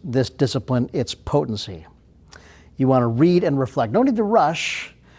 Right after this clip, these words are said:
The goal isn't to get through the Bible. The goal is to get the Bible through you. You know, our church has finished a year-long study on the Sermon on the Mount, and this could be a good time to go back and read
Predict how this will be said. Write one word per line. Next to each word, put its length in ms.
The 80
goal 320
isn't 320
to 80
get 180
through 200
the 100
Bible. 720
The 80
goal 580
is 100
to 80
get 220
the 60
Bible 600
through 300
you. 440
You 100
know, 40
our 100
church 200
has 160
finished 300
a 40
year-long 640
study 320
on 80
the 80
Sermon 320
on 60
the 80
Mount, 500
and 140
this 80
could 160
be 60
a 40
good 160
time 160
to 80
go 180
back 360
and 280
read 280